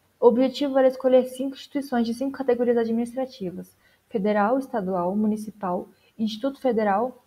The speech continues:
e uma instituição privada. Pra isso, foi realizada um, uma filtragem criteriosa, levando em consideração a quantidade de docentes em, é, em exercício nas,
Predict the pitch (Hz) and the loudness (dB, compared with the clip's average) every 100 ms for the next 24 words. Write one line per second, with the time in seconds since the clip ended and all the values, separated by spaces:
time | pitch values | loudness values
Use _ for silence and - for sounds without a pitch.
0 | _ 247 285 285 285 277 262 226 269 254 | _ -4 0 -2 -2 -6 -4 -4 -2 -2
1 | 175 156 190 - _ _ - 226 220 269 | -2 -4 -10 -18 _ _ -6 -2 -2 -4
2 | 269 190 - _ _ - 240 247 233 233 | -6 -12 -14 _ _ -6 -2 0 2 0
3 | 214 247 247 247 240 - 233 240 240 233 | 0 -2 -2 -4 -4 -4 -2 0 0 0
4 | 233 269 269 240 233 240 269 285 311 262 | -2 -4 0 0 0 -2 -4 -2 0 2
5 | 208 226 285 - _ _ - 233 247 262 | 2 -2 -6 -10 _ _ -4 0 0 0
6 | 254 247 247 247 240 - 226 202 208 226 | -2 -2 2 2 0 -4 -4 -4 -4 -6
7 | 226 233 247 254 233 233 233 214 202 202 | -6 -6 -6 -6 -2 -2 -2 -6 -6 -8
8 | - _ _ _ 214 233 - 220 208 220 | -20 _ _ _ -6 -4 -2 -2 0 0
9 | 240 277 - 233 247 - 233 214 214 | 0 -2 -4 -8 -8 -6 -2 -2 -4